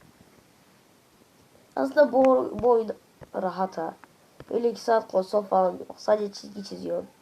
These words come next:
Bu arada oynamamı istediğiniz bir oyun varsa yorumlarda belirtin kardeşler.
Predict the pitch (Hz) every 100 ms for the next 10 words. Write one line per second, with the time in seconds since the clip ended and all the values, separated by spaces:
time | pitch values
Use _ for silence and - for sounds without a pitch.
0 | _ _ _ _ _ - - _ _ -
1 | _ - - _ _ _ _ _ _ -
2 | - _ - - - 277 349 294 247 240
3 | 285 320 254 247 285 247 294 285 285 320
4 | 277 285 - - - - - - - -
5 | 247 240 226 226 254 247 233 240 214 208
6 | 214 202 196 170